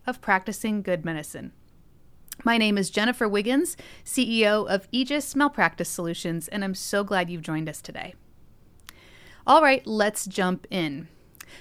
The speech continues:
The most common type of malpractice insurance in the marketplace today is claims-made coverage. It's the most widely available policy type, and it offers insured providers a number of benefits,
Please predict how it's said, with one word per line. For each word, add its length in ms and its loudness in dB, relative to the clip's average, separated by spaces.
The 120 0
most 320 2
common 500 4
type 280 0
of 120 -4
malpractice 580 0
insurance 600 -4
in 180 2
the 60 6
marketplace 680 0
today 480 -2
is 540 2
claims-made 880 -4
coverage. 560 -2
It's 180 2
the 140 2
most 280 2
widely 520 0
available 420 0
policy 540 -4
type, 340 -8
and 320 4
it 160 6
offers 400 2
insured 580 2
providers 680 0
a 120 0
number 460 2
of 240 -4
benefits, 720 -2